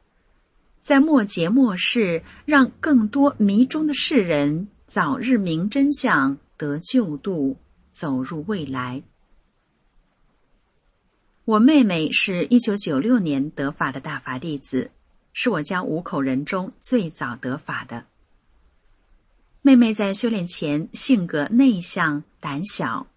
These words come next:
也比较多愁善感，从小只有别人欺负她，从来没有她欺负别人的事。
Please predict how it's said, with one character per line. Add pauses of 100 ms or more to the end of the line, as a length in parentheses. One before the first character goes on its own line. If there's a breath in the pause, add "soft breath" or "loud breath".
(120)
也
比
较
多
愁
善
感， (840 soft breath)
从
小
只
有
别
人
欺
负
她， (280)
从
来
没
有
她
欺
负
别
人
的
事。